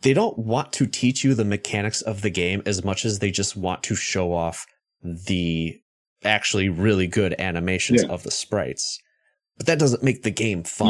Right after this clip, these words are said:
Speaker 2: No.
Speaker 1: That doesn't make the game good. Yeah, your game looks fucking beautiful, but also you're asking a lot of me within the first two seconds of the game, and I don't even know how to play it.
Speaker 2: Yeah, like, you can do a lot of things in the game that I never learned a purpose for.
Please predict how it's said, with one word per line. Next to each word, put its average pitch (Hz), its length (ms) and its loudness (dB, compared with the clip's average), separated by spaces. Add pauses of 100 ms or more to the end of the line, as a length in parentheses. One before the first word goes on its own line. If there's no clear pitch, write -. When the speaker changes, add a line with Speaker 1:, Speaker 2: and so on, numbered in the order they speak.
Speaker 2:
No. - 120 -16 (200)
Speaker 1:
That 101 100 -2
doesn't 113 220 0
make 107 260 -4
the 101 80 -2
game 87 460 -2
good. 85 300 0 (140)
Yeah, 165 200 0
your 98 200 2
game 110 240 4
looks 98 180 -2
fucking 101 400 -2
beautiful, 95 560 -2 (320)
but - 140 -4
also 131 280 0
you're 107 240 2
asking 113 340 0
a 92 80 -2
lot 90 300 0
of 104 120 -2
me 127 140 2
within 98 260 0
the 80 60 -2
first - 460 -4
two - 180 -2
seconds 107 420 -2
of 92 100 -4
the 95 80 0
game, 87 240 0
and 95 80 -2
I 90 80 -2
don't 87 320 -2
even 87 180 -2
know 82 120 -2
how 82 100 -4
to 76 80 -4
play - 240 -6
it. - 180 -12 (420)
Speaker 2:
Yeah, 120 240 4
like, 113 280 4 (280)
you 165 120 10
can 208 140 8
do 202 160 8
a - 20 6
lot 127 260 6
of 135 140 4
things 135 300 6
in 143 80 6
the 143 100 6
game 143 300 8
that 120 180 6
I 107 140 6
never 110 280 8
learned 107 280 8
a 92 40 4
purpose - 380 4
for. - 320 -2